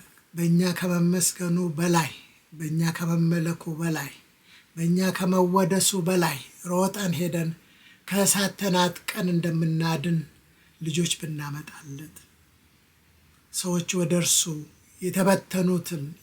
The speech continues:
የተፈላጊ የሌላቸውን፣ የሚያይ የሌላቸውን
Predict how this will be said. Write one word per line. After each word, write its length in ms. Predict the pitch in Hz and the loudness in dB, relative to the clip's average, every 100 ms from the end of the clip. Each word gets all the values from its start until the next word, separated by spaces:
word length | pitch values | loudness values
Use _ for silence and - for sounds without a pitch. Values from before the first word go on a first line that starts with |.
| - | -8
የተፈላጊ 1500 | 185 175 190 190 190 185 180 - - - 185 180 180 185 170 | -6 -4 0 2 4 2 0 -8 -20 -10 -2 2 6 6 6
የሌላቸውን፣ 720 | 185 175 170 156 156 - 170 147 | 6 6 4 0 -4 -8 -8 2
የሚያይ 600 | 170 180 190 196 196 190 185 | 4 8 8 8 8 6 6
የሌላቸውን 1160 | 180 180 180 170 165 165 165 - - 175 151 | 6 6 6 6 4 4 0 -4 -6 -4 -6